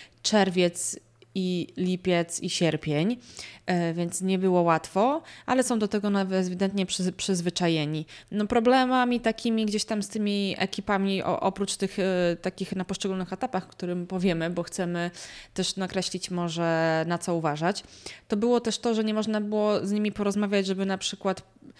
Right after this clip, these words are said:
no, nie, nie jechali młotem pneumatycznym po prostu dokładnie w minucie, gdy, gdy kładziemy Alicję, bo, e, bo mogli to zrobić o innej porze i, i okej, jeżeli tego dnia już tego nie zaplanowali, ale to było, nie wiem, przez tydzień czasu trwało na przykład, no to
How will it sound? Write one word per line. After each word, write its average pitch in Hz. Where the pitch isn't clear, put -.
no, 190
nie, 202
nie 208
jechali 208
młotem 196
pneumatycznym 190
po 180
prostu 185
dokładnie 185
w 170
minucie, 185
gdy, 170
gdy 175
kładziemy 175
Alicję, 170
bo, 165
e, 165
bo 180
mogli 202
to 190
zrobić 170
o 175
innej 170
porze 170
i, 185
i 196
okej, 185
jeżeli 175
tego 175
dnia 165
już 160
tego 180
nie 170
zaplanowali, 170
ale 170
to 170
było, 160
nie 156
wiem, 151
przez -
tydzień 175
czasu 165
trwało 143
na 143
przykład, 170
no 160
to 156